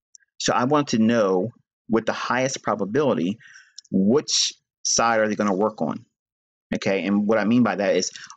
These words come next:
are they going to try to put a specific party of traders, whether it be bullish or bearish, traders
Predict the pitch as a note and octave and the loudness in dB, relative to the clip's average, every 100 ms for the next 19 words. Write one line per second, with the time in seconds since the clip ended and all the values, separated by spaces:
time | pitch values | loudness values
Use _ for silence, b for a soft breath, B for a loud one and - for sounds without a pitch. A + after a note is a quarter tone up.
0 | _ A2+ B2+ C#3 C3+ C3 C3 B2+ - A2 | _ -2 0 0 0 2 0 -2 -4 -4
1 | G#2+ - A#2 - G#2+ G#2 - - - C#3 | -4 -2 -4 -2 -4 -4 -4 -4 -2 -4
2 | C3+ C3 _ _ _ - B2 A2 A2 G2 | -4 -8 _ _ _ -6 -2 0 -2 -4
3 | - B2+ F#2+ F2+ - E2 F2 F2+ - F#2 | -4 -4 -4 -4 -4 -4 -4 -6 -4 -2
4 | G2 - - E2 E2+ - - B B - | -2 -2 -4 -4 -4 -6 -12 B B -4
5 | B2 G#2 | -4 -4